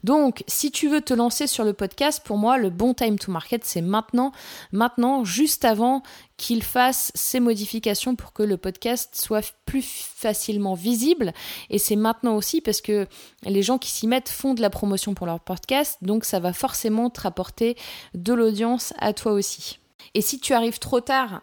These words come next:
sur une mode, eh bien, ça veut dire qu'il y en a certainement une autre qui a commencé et donc que tu vas être en retard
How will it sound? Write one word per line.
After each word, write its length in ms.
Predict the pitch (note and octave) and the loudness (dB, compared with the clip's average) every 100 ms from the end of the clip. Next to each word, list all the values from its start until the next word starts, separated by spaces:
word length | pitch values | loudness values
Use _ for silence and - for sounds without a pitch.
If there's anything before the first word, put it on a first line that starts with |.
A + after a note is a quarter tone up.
| - | -14
sur 360 | - - G3 | -12 -10 -8
une 200 | F3+ F#3 | -4 -2
mode, 400 | F#3+ G#3+ B3+ F#3 D#3+ _ _ - - - _ _ - | 0 0 0 -4 -12 _ _ -20 -20 -20 _ _ -6
eh 100 | F3+ | -6
bien, 460 | E3+ A3 A3+ A3+ F#3+ | -2 0 0 0 -4
ça 240 | - G3+ | -4 -2
veut 120 | F#3+ | -2
dire 220 | F#3+ A3 - | -2 -6 -6
qu'il 160 | G#3+ | -6
y 60 | G3 | -4
en 140 | F#3 | -2
a 80 | F#3 | -2
certainement 560 | - G#3 - G#3 G#3 G3 | -2 -2 2 4 4 2
une 160 | A#3 A#3 | 4 4
autre 140 | A#3 | 4
qui 100 | - | 0
a 20 | F#3 | -4
commencé 560 | - F#3+ F3+ - A#3 | -2 -2 -2 -2 -2
et 120 | A3+ F3+ | -2 -2
donc 180 | G3 | -4
que 100 | - | -4
tu 180 | F#3+ - | -8 -4
vas 60 | F3+ | -4
être 200 | F3+ - | -4 -4
en 80 | G#3+ | -2
retard 360 | - - G#3 | -2 -2 -2